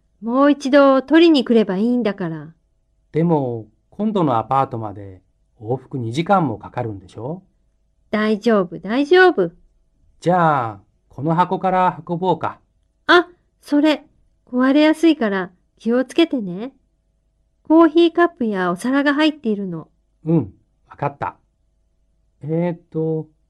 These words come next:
Speaker 2: 次はこれかな？あ、これは軽くて運びやすいね。
Speaker 1: あ、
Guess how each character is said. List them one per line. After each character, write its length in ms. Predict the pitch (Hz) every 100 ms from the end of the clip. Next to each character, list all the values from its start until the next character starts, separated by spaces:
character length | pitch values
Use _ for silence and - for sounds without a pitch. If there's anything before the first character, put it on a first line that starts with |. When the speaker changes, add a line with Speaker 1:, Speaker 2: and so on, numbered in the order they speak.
| _ -
Speaker 2:
次 260 | 135 143
は 300 | 196 123 90 -
こ 100 | 117
れ 100 | 127
か 140 | 135
な？ 280 | 135 160 170 _ _ _ _ _ _ -
あ、 220 | 175 175 _ _ _ _
こ 180 | - 120
れ 100 | 160
は 160 | 180
軽 260 | 170 156 190
く 80 | -
て 100 | 104 -
運 120 | 127
び 80 | 143
や 120 | 151
す 140 | 143 156
い 60 |
ね。 320 | 95 107 101 - _ _ -
Speaker 1:
あ、 180 | 311